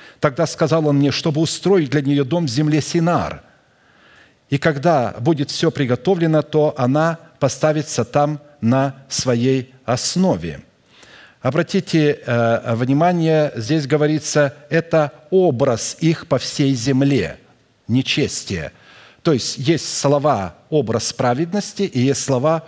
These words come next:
«образа нечестия». Ефа — это некая ёмкость, являющаяся мерой для сыпучих тел.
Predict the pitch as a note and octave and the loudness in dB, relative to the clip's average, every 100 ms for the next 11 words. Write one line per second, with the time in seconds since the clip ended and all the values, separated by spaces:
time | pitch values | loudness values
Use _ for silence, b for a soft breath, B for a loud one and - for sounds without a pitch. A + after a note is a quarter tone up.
0 | B B2+ C3+ C#3+ A2+ C#3 B2 B - C3 | B -2 0 0 2 0 0 B -2 0
1 | C#3 - F#2 - - E2 D2 b b B2 | 0 -2 -2 -4 -8 -10 -10 b b -2
2 | C3+ G3+ - C3+ - C#3 C3+ E3+ F#3 A#2+ | 2 2 2 -2 -2 -2 0 0 0 0
3 | A#2 A2+ B2 G2+ - F3 - - - B | 0 0 0 -2 0 -2 -2 -10 -14 B
4 | B B B B - C#3+ D3 E3 D3+ C#3+ | B B B B -2 0 2 0 0 -2
5 | - C3+ C3 E3+ F#3 D3 B2 - B2 D#3 | -2 0 2 2 0 -2 -2 -2 -4 -4
6 | - C#3+ - - A2+ C#2+ C#2+ | -4 -6 -8 -4 -4 -4 -10